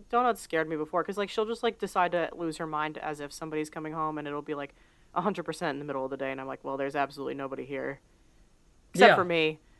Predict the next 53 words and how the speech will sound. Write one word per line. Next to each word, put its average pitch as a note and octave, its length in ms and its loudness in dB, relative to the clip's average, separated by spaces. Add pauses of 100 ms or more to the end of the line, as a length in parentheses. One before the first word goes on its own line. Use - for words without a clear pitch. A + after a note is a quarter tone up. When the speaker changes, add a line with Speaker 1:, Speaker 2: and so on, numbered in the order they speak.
(140)
Speaker 1:
And, A3+ 240 8
and A3+ 260 8
the G#3+ 120 6
delivery B3 340 6
people G#3+ 240 2
don't F#3+ 220 4
come G3 100 -2
up F#3 140 2
to F#3 80 -4
the E3 60 -4
door E3 200 0
because D#3+ 560 -4
we E3 140 -8
have E3 120 -2
a D#3 60 0
bridge, D3+ 320 -2
and D#3 100 -2
it's - 320 -8 (220)
not E3+ 240 2
in D#3+ 100 -6
amazing D3 460 -4
shape, G3 340 -2
so D3+ 240 0
they D3 140 0
don't C#3+ 260 -2
drive C3+ 300 -2
across - 520 -2
<laughs> - 80 -10
it. - 200 -4 (280)
Speaker 2:
<laughs> - 260 -14
Right. G#3+ 420 8 (680)
But A3 160 8
it A#3 100 6
just B3+ 300 8
feels A3+ 280 12
like F#3 380 8 (100)
that G3+ 240 10
does, G3 420 6 (180)
you D#3 120 0
know, C3+ 280 -2
that, G3 320 6
fr-, - 100 -6 (140)
well, C3+ 280 0 (400)
now G#3 140 10
that A3+ 140 10
we G3+ 100 8
live F#3+ 200 8
in F#3 60 8
an F3 100 8
apartment E3 420 8
building, D3+ 420 6
Ted's E3 260 6
like, D3 300 6